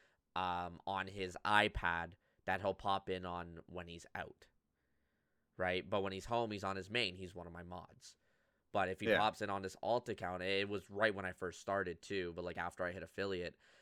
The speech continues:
Speaker 1: I'm just like, "All right, cool. I, I know it's you. I'm not gonna mod that account or anything, and I'm not gonna, like, give it any special attention. I'm just gonna be like, 'W-, what's up, you idiot?' because it's my buddy."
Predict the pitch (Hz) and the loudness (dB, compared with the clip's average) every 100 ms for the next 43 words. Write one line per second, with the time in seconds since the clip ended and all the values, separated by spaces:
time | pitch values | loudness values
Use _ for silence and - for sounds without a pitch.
0 | _ 104 107 110 117 110 - 156 165 139 | _ -2 -2 0 2 2 2 4 6 6
1 | 139 - 139 135 131 95 135 139 165 147 | 4 -2 -4 0 2 4 4 4 4 4
2 | - 120 117 131 143 107 92 104 95 90 | 2 -2 0 -2 -4 -4 0 0 0 -4
3 | 90 95 117 107 90 90 - 90 95 95 | -4 -4 -2 -2 -2 -4 -8 -6 -4 -6
4 | 101 101 90 85 - _ _ _ _ _ | -6 -4 -2 -2 -6 _ _ _ _ _
5 | 107 101 120 107 - - 104 107 104 98 | -12 0 2 2 0 0 -2 0 -4 -6
6 | 98 - 113 104 101 92 - 117 113 98 | -8 -4 0 0 -2 -4 2 2 2 -4
7 | 101 113 104 101 98 95 _ - 92 - | -4 -4 -2 0 0 -2 _ -12 -12 -8
8 | 107 139 - 95 87 95 107 120 95 104 | -2 0 0 0 -2 0 0 0 -2 -6
9 | 95 95 131 - - | -4 0 2 0 -2